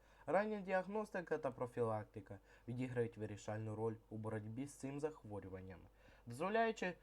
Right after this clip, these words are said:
своєчасно розпочати лікування та покращити прогнози. Розуміння впливу онкології допомагає формувати ефективні підходи до лікування, реабілітації та підтримки пацієнтів.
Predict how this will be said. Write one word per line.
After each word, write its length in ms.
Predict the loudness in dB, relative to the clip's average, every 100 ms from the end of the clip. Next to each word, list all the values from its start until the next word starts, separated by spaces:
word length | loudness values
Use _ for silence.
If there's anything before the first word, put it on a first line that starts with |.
| -18 -6
своєчасно 720 | 2 4 6 6 6 6 2
розпочати 680 | 2 0 -2 4 4 4 0
лікування 680 | -2 -2 -2 -2 -2 -6 -4
та 80 |
покращити 720 | -2 0 4 4 4 0 0 -4 -10 -4
прогнози. 600 | 0 0 0 -4 -6 -10 -16 -20 -20 -4
Розуміння 500 | -2 0 -2 -2 -4
впливу 480 | -4 0 4 4 2
онкології 720 | 0 0 2 2 2 -2 -2
допомагає 640 | -4 -2 -2 2 4 4
формувати 720 | 6 4 4 4 6 6 2 -6 -6 -6 2
ефективні 640 | 2 2 0 0 2 0
підходи 600 | 0 -4 -2 0 0 0
до 140 | -2 0
лікування, 800 | 0 -2 0 2 2 2 -2 2
реабілітації 1040 | 2 2 -2 2 6 8 6 2 -2 -2 -6 -8 -2
та 100 | 0
підтримки 600 | 0 0 2 2 0 -4
пацієнтів. 1000 | -2 -4 -4 -6 -4 -4 -6 -8 -10